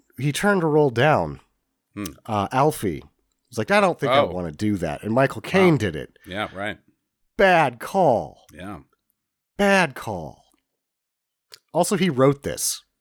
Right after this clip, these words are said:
Speaker 2: Okay.
Speaker 1: He wrote a bunch of fucking canon movies just to, he was bored.
Speaker 2: Yeah, right?
Speaker 1: This guy's an interesting guy.
Speaker 2: Yeah.
Speaker 1: And I'm not gonna talk about him <laughs> anymore.
Speaker 2: <laughs> Maybe we'll have to, uh, maybe he, he's got a, s-,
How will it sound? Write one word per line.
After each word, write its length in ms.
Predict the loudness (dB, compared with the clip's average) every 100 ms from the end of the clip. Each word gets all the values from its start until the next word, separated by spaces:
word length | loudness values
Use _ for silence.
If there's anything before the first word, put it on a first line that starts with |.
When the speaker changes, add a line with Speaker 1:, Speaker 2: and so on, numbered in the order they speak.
| _ _ _
Speaker 2:
Okay. 260 | -12 -6 -8 _ _ _ _ _ _ _
Speaker 1:
He 100 | -2
wrote 120 | 2 2
a 40 |
bunch 280 | 2 0 0
of 140 | -6
fucking 300 | -4 -6 -6
canon 300 | -6 -6 -4
movies 300 | -4 -6 -8
just 160 | -10 -10
to, 140 | -12 _ _
he 140 | 0
was 140 | 0 0
bored. 380 | -2 -2 -2 -6 _ _ _
Speaker 2:
Yeah, 160 | -6 -6 _ _
right? 180 | -2 -2
Speaker 1:
This 120 | -2 0
guy's 160 | 0
an 80 | 2
interesting 420 | 0 0 -2 -4
guy. 240 | -4 -4 -8 _ _ -12
Speaker 2:
Yeah. 100 | -6
Speaker 1:
And 80 | 0
I'm 140 | 2
not 200 | 4 4
gonna 120 | 2 0
talk 280 | 0 -2
about 200 | 0 0 0
him 100 | -2
<laughs> 40 |
anymore. 360 | -2 -4 0 0
Speaker 2:
<laughs> 1600 | 0 0 0 4 0 2 -4 -2 -6 -6 -12 -8 -12 -12 -20 -2
Maybe 160 | 2 4
we'll 160 | 6 4
have 180 | 4 2
to, 200 | 2 6
uh, 300 | 8 6 2 _ _ _ _ _ -10
maybe 400 | -2 0 0 -2
he, 180 | -4
he's 360 | -8 -10 -10 -4
got 280 | 2 2 2
a, 80 | 0 0
s-, 160 | -2